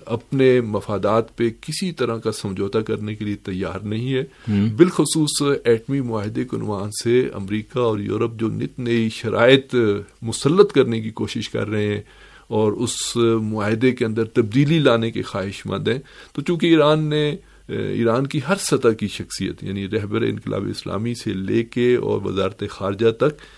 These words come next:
Speaker 1: اے، جتنے اعلیٰ حکام ہیں سب اس پہ متفق ہیں اور ایک پیج پہ ہیں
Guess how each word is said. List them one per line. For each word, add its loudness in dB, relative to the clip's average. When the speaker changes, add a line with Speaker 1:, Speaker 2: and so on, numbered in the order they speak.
Speaker 1:
اے، -8
جتنے 2
اعلیٰ 4
حکام -4
ہیں -4
سب 4
اس -6
پہ 2
متفق -2
ہیں 0
اور -2
ایک 6
پیج 6
پہ -2
ہیں 0